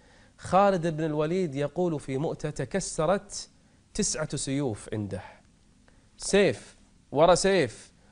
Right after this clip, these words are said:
ورا سيف، كلها تتكسر، تسعة سيوف. يقول: "ثم قاتلت بصفيحة يمانية".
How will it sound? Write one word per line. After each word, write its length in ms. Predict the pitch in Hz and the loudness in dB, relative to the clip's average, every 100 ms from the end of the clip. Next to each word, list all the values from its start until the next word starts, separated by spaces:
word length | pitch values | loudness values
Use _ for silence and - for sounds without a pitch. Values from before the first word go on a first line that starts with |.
| _ | _
ورا 200 | 143 185 | 8 10
سيف، 260 | 175 208 - | 10 6 4
كلها 200 | 214 196 | 2 2
تتكسر، 540 | 170 170 208 - 131 | 0 0 0 0 -2
تسعة 340 | - - - 156 | -2 -4 -4 -4
سيوف. 460 | 160 170 110 - - - - | -2 -2 -2 -8 -20 -12 0
يقول: 240 | 147 196 | 4 6
"ثم 280 | - 220 202 | 6 6 8
قاتلت 500 | 180 185 160 143 - | 8 8 8 2 2
بصفيحة 680 | 220 170 160 185 220 208 202 208 214 - 147 | 2 2 2 2 2 2 2 4 2 -2 4
يمانية". 800 | 160 190 180 185 190 127 104 | 8 10 10 10 8 6 2